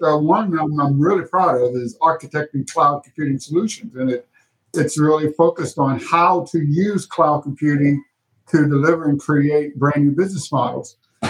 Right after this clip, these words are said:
And, um, one of my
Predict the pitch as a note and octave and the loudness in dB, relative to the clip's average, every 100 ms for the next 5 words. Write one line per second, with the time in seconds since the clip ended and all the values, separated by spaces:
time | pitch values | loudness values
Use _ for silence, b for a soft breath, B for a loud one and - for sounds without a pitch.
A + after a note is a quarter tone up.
0 | - D#3+ E3 F3+ F3+ F3 E3+ E3 D#3+ D#3+ | -4 0 2 2 -2 -2 2 2 2 -2
1 | D3+ C#3+ - _ _ b b b _ - | -4 -6 -8 _ _ b b b _ 2
2 | F#3+ A3 C#3 E3 E3 E3 D#3+ | 2 2 -2 0 2 2 0